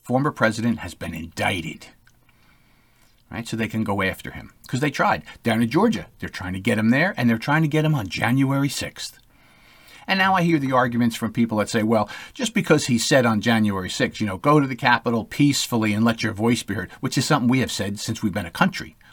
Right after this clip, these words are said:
We're allowed to go protest, right? Remember in twenty twenty when people burned cities down, killed people? Weren't they just peaceful protests 'cause people had things to say?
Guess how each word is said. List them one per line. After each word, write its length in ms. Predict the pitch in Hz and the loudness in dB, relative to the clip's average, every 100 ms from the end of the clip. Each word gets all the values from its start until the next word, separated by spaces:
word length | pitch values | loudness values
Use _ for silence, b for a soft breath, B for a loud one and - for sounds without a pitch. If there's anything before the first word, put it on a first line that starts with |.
| - | -6
We're 120 | 107 | -4
allowed 360 | 98 117 170 - | 0 0 0 -2
to 80 | |
go 180 | 101 92 | -8 -8
protest, 520 | - 117 101 80 - | -4 -4 -4 -10 -6
right? 140 | 113 170 | -4 0
Remember 220 | 196 226 | 2 2
in 60 | 226 | 0
twenty 240 | 214 208 | 2 0
twenty 360 | - 202 202 202 B B | 0 0 0 -2 B B
when 120 | 135 | 0
people 260 | 180 185 | 0 -2
burned 360 | 110 139 147 165 | 2 4 4 2
cities 380 | - 147 165 151 | 0 2 2 2
down, 320 | 170 175 175 | 2 2 0
killed 320 | - 156 170 | 4 4 4
people? 440 | 180 185 190 180 - b b b b b b | 0 -2 0 0 -2 b b b b b b
Weren't 240 | 185 196 | 2 4
they 140 | 180 170 | 2 2
just 280 | 170 - - _ _ _ _ _ | 0 -2 -14 _ _ _ _ _
peaceful 300 | - 226 208 | 0 0 0
protests 460 | - 247 247 101 - | 0 0 2 -4 -4
'cause 140 | 226 | -2
people 280 | - 196 151 | -2 0 -2
had 180 | 127 - | -4 -4
things 280 | 151 143 | 0 0
to 100 | - | -2
say? 380 | - 214 240 - | 0 2 0 -4